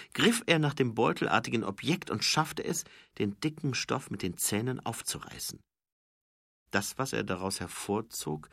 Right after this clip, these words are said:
fühlte sich ganz wie Inigos Einschuss Armbrust an. Vorsichtig tastete Mumm nach dem einen Ende des Apparats und stellte fest, dass er geladen war. Nur ein Schuss, erinnerte er sich, aber ein Schuss,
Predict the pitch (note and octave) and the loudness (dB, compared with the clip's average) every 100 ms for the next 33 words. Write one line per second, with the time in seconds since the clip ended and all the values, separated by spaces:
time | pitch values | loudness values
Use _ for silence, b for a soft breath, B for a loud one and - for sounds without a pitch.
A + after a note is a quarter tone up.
0 | b b b - D3 D3+ F3 C#3+ - A2 | b b b -2 0 2 2 2 4 4
1 | D3 D3 - A2+ A2+ D3+ - G#2 G#2+ - | 4 2 4 4 6 4 4 4 4 2
2 | D#3 - F#3 G#3+ - E2+ - E2+ D#2+ B | 0 2 2 2 0 -2 -2 -6 -8 B
3 | - - D#3+ F3+ E3 D#3+ D3+ - - F#3+ | -12 -4 -2 0 0 -4 -8 -8 -6 -4
4 | - G#2 G2+ F#2 F#2+ A#2 A#2 - F#2+ - | -2 -2 -2 0 0 0 0 -2 -2 0
5 | B2 - A#2 - - G2+ F#2 G2 - A2 | 0 0 -4 -4 -6 -4 2 2 2 -4
6 | - A2+ G#2 - D3 D3+ B B - C#3 | 2 2 2 0 0 0 B B -8 -8
7 | - G#2+ A2+ C3 F3 G3 F2+ E2 - - | -4 -2 2 0 0 -4 -8 -14 -16 -20
8 | _ _ _ _ _ _ _ _ _ _ | _ _ _ _ _ _ _ _ _ _
9 | _ _ _ _ _ - F#2 G#2 A#2+ B2 | _ _ _ _ _ -8 0 0 0 -6
10 | G#2 G#2+ - - C#3 - - - D2+ - | -12 -8 -6 -4 -4 -6 -10 -10 -12 -10
11 | D#2 D2+ D2+ D2+ - D#2+ D2+ - B B | -10 -10 -10 -10 -8 -8 -8 -8 B B
12 | - B2 G#2+ G#2+ F#2 F2+ - C#3 - | 6 8 8 4 2 0 0 0 0